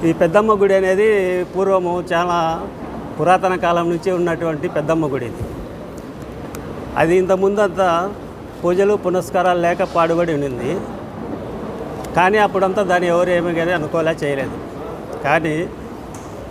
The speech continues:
మన ఊరి పెద్దలు సురేష్ నాయుడు గారు దాన్ని డెవలప్‌మెంట్ చేయాలనేసి ఊరి పెద్దలతో సంప్రదించి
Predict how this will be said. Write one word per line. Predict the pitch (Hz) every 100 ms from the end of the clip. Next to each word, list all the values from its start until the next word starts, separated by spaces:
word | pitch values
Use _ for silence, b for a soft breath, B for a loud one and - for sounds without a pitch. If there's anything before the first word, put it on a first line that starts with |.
| - - - - - - - - - - - - - - - - - -
మన | 151 160 165 160
ఊరి | 160 202 196
పెద్దలు | 185 165 185 175 156 - - - -
సురేష్ | 165 190 190 175
నాయుడు | 165 160
గారు | 156 156 220 247 - - - - - - - - - - - 143
దాన్ని | 156 151 143 135 131 147 - - - -
డెవలప్‌మెంట్ | 147 170 175 175 170 160
చేయాలనేసి | 156 165 151 147 - 202 269 - - - - -
ఊరి | 147 175
పెద్దలతో | 156 160 165 170 170 165
సంప్రదించి | 151 147 160 165 165 - 269